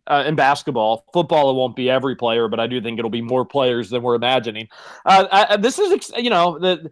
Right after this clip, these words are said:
the, I've gone through, like, all the stages. Um, I was never mad, you know, I was never really mad about this. I think five years ago, I was annoyed when everybody was just screaming into the void,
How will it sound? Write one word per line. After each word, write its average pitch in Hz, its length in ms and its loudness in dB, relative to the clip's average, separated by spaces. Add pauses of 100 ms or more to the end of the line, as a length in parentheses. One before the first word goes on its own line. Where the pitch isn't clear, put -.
(320)
the, 160 340 -14
I've 180 140 4
gone 220 320 4
through, 185 560 4
like, 143 380 0
all 156 260 4
the 139 120 -2
stages. 110 840 -8
Um, 123 260 2
I 156 140 4
was 185 100 0
never 196 220 0
mad, 127 400 2
you 185 60 -2
know, 165 80 2
I 147 80 4
was 151 100 -2
never 180 200 0
really 131 300 0
mad 110 280 -2
about 107 280 -2
this. 113 280 -6 (300)
I 151 120 2
think 160 260 -4
five 143 300 2
years 135 320 -2
ago, 117 340 2
I 123 140 2
was 113 160 -4
annoyed 123 560 2
when 120 160 -4
everybody 120 340 0
was 107 120 -8
just - 180 -12
screaming 139 500 -4
into 127 240 -6
the 120 120 -2
void, 131 520 2